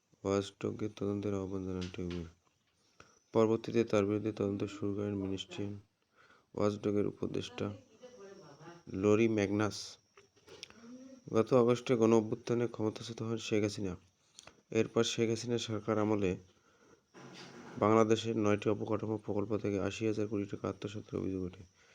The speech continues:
তাতে শেখ হাসিনা ও তার পরিবারের অন্যান্য সদস্যের সঙ্গে টিউলিপ সিদ্দিকের নাম আসে।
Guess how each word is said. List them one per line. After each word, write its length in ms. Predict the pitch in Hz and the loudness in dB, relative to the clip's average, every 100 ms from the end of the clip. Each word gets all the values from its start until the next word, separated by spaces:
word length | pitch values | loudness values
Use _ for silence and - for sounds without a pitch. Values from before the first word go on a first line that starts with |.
| _ _ | _ _
তাতে 220 | 113 110 | -2 -2
শেখ 260 | 107 117 110 | 0 2 2
হাসিনা 240 | 110 113 | 2 0
ও 100 | 110 101 | -2 -2
তার 80 | 107 - | -6 -2
পরিবারের 380 | 101 101 101 101 - - - - - | 0 0 0 -2 -6 -20 -20 -18 -4
অন্যান্য 360 | 107 110 110 | -2 0 0
সদস্যের 420 | 101 101 101 - 104 | -2 -4 -4 -4 -8
সঙ্গে 260 | 110 107 | -6 -6
টিউলিপ 440 | 101 - 101 107 101 | -6 -6 -4 -4 -6
সিদ্দিকের 420 | - 95 98 98 | -8 -6 -6 -6
নাম 200 | 95 90 | -6 -6
আসে। 240 | 87 87 | -8 -12